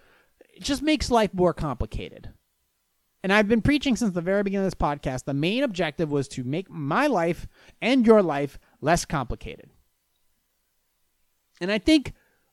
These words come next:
over the past couple of years of reviving this, I've allowed myself and maybe some of you to figure out ways to make your life less complicated.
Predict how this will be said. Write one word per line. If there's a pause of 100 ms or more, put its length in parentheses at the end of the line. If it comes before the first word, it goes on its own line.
over
the
past
couple
of
years
of
reviving
this,
I've
allowed
myself (280)
and
maybe
some
of
you
to
figure
out
ways
to (760)
make
your
life
less
complicated.